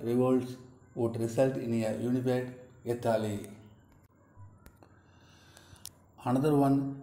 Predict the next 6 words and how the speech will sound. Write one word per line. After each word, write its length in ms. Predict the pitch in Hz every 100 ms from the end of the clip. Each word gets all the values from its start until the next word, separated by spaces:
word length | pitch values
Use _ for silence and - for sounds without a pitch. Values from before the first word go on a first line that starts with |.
| -
Giuseppe 600 | 117 123 147 - 139 143 139 -
Garibaldi. 800 | 127 127 123 117 107 101 90 - - - - _ - -
He 280 | 139 165 180
is 100 | 175 - - - -
the 120 | - 110
sword 460 | 123 135 147 147